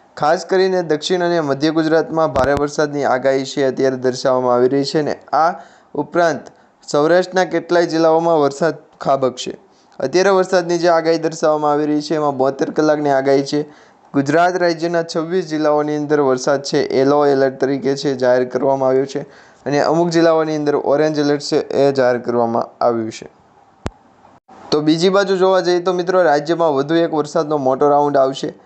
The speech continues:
હવામાન વિભાગ અનુસાર આગામી ચાર દિવસ અતિભારે વરસાદની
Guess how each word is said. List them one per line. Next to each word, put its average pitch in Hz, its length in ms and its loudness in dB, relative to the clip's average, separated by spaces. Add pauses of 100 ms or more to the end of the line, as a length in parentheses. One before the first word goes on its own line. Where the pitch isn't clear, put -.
(320)
હવામાન 175 400 2
વિભાગ 175 320 0
અનુસાર 165 720 0
આગામી 151 340 0
ચાર 156 300 0
દિવસ 151 420 -2
અતિભારે 143 420 0
વરસાદની 139 520 -2